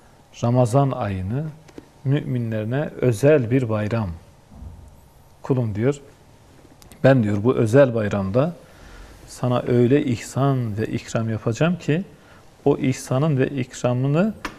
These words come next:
sen bile bilmeyeceksin. Bu çok farklı. Ondan dolayı, e, yani, e, oruç benim içindir der Cenab-, Cenab-ı Hak. Orucun sevabını ben vereceğim der. E, namazın sevabını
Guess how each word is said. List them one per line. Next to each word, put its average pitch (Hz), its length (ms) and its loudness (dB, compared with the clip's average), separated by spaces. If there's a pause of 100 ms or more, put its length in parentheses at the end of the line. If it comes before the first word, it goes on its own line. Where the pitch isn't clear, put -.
(180)
sen 170 560 2
bile 131 260 4
bilmeyeceksin. 98 760 -4 (260)
Bu - 40 -16
çok - 220 -4
farklı. - 360 -8 (920)
Ondan 156 300 4
dolayı, 143 300 6 (140)
e, 117 40 2 (300)
yani, 120 300 2 (520)
e, 123 140 0
oruç 139 420 0
benim 139 240 4
içindir 98 540 -4
der 95 120 -4
Cenab-, - 600 -12
Cenab-ı 98 300 -4
Hak. 90 100 -10 (280)
Orucun 160 640 4 (240)
sevabını 131 600 2
ben 139 220 6
vereceğim 98 540 0
der. - 220 -16 (180)
E, 107 80 -2 (300)
namazın 120 380 2
sevabını 117 520 -2